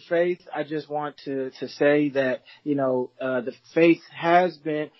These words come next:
there's a, there's a God and there's a religion connotation that goes with it. But you know what? Um, do you believe that, um,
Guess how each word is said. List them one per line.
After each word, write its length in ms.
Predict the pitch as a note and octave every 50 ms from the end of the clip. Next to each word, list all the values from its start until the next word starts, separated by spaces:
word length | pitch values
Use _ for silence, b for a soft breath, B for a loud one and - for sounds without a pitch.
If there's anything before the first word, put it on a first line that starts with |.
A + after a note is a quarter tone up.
| _ _ _
there's 200 | E3 D#3 C3+ C3+
a, 40 | C3
there's 340 | A2+ A2+ D3+ D3+ D3 -
a 40 | C#3
God 480 | A#2 A2+ C#3 C#3+ D#3 E3 E3+ E3+ E3 D3+
and 140 | C#3 C3+ C3+
there's 160 | C3+ B2+ B2+
a 40 | A#2
religion 420 | B2 A#2+ D3 D#3 C#3+ C#3+ C3+ B2+
connotation 680 | - - D#3 C#3 B2+ - - D#3 D3+ C#3+ - - B2 B2
that 160 | B2 A#2 A#2+
goes 280 | C#3+ C#3+ C#3 C3 A#2+ A#2+
with 240 | C3+ D#3+ D#3 - -
it. 140 | A#2+ A2+
But 180 | A2+ C3+ C3 -
you 100 | C3 C3+
know 160 | C#3 C#3+ D3+
what? 320 | D3+ D3+ D#3 D3+ D3 - - b b b b b b b
Um, 480 | - C3+ C#3 C3+ B2+ B2 A#2+ A2+ A2 G#2+ _ _ _ _ - _ _ -
do 120 | C3 D3 D3+
you 260 | D#3 D#3+ F3+ F#3+ G3
believe 600 | E3+ E3 D#3+ D#3 D#3+ E3+ F3 E3+ E3 D#3 C#3+ -
that, 340 | D3+ C#3+ C#3 C#3 C3+ C3+ C3+
um, 420 | C3+ C3 B2+ B2 A#2+ A#2 A2+ A2+